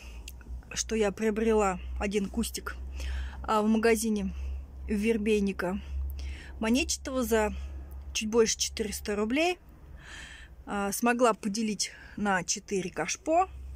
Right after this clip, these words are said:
Сейчас оно у меня находится в состоянии, допустим, вот это вот, смотрите,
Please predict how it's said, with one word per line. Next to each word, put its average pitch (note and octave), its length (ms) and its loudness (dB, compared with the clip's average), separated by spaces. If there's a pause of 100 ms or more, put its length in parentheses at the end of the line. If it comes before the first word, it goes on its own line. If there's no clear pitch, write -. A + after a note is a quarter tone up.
(1200)
Сейчас - 420 -4
оно G#3 220 2
у G3+ 40 0
меня G3 360 0
находится G3 720 -2 (800)
в - 60 -8
состоянии, G#3 760 2 (760)
допустим, A3 420 -6
вот G#3+ 100 0
это B3 180 0
вот, - 80 -8
смотрите, G3+ 640 -4